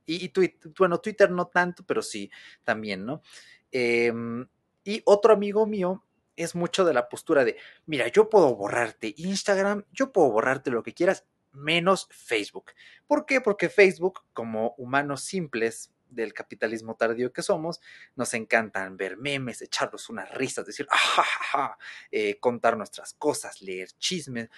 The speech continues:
Dentro de todo reconozco que Facebook tiene cosas útiles. Por ejemplo, cuando tú eres un podcaster y quieres llegar a, orgánicamente a una comunidad, promocionar tu podcast en grupos afines, eh, a tu tema es muy útil.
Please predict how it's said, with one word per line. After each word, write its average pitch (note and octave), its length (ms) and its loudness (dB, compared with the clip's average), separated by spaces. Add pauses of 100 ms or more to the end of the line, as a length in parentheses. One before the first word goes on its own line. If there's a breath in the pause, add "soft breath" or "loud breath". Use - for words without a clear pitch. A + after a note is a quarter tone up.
(360 loud breath)
Dentro F#3+ 440 4
de F#3 100 4
todo D4 260 6
reconozco D#3+ 520 -2
que C3+ 120 -8
Facebook D3 420 0
tiene D3 260 -8
cosas - 380 -10
útiles. A#2 440 -8
Por A#2+ 160 -2
ejemplo, B2 400 -4
cuando A2+ 220 -8
tú - 80 0
eres D#3 180 0
un D#3 120 -8
podcaster C3 640 0
y A2+ 140 -20
quieres C3+ 360 0
llegar A#2+ 280 4
a, A#2 60 4
orgánicamente A#2 920 -4
a - 20 0
una G#2+ 200 -6
comunidad, C#3 520 0 (400 soft breath)
promocionar D3 640 0
tu D#3+ 120 -12
podcast - 440 0
en G2+ 120 -8
grupos A2+ 380 -6
afines, A#2 640 -8
eh, G2 460 -10 (240)
a A#2+ 220 -2
tu C#3 140 -10
tema D#3+ 320 0 (300 loud breath)
es D3 160 -6
muy C#3+ 300 -6
útil. G#2 380 -4